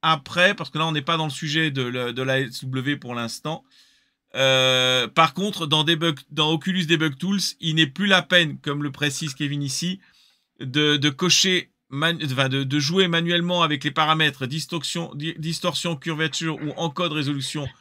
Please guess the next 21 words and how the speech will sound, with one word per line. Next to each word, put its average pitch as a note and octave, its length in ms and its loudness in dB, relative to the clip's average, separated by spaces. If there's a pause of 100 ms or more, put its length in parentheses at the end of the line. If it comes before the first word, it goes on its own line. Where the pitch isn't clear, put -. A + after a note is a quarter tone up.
(140)
width, D#3+ 240 2
c'est-à-dire B2 300 -2
la B2+ 100 2
largeur, C3 460 2 (560)
euh, C3 600 6
de C3+ 120 0
l'utili-, D#3 460 -4
de C#3+ 120 -2
l'utilitaire, D3+ 560 2
parce D#3+ 200 -2
que D#3 40 -4
maintenant, D#3+ 300 0
c'est, - 400 -2
les C#3 140 -4
paramètres D#3+ 420 2
sont D3+ 160 -4
dorénavant D#3 460 -2
pris D#3 320 -4
entièrement D#3 480 -4
en C#3+ 40 -2
charge E3 360 0